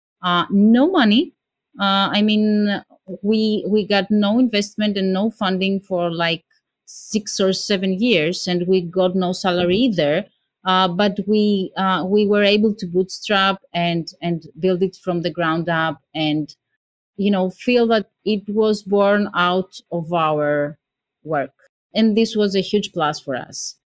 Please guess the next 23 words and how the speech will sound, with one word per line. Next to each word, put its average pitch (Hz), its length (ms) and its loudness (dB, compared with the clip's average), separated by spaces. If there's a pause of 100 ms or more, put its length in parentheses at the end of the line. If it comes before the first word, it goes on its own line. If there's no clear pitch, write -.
(260)
Uh, 180 280 0
we 220 160 2
also 220 300 2
built 277 320 2
our 330 180 2
community 175 640 -2
that 156 300 -4
way. 156 440 -2
We 196 220 2
built 202 500 -2
our 240 220 2
community 226 600 0
one 196 340 -2
person, 196 480 -2
one 190 220 -4
woman 170 260 -4
at 170 140 -8
a 170 40 -10
time, 185 460 -2
one 165 140 -4
organization 170 720 -4
at 180 100 -6
a 170 60 -4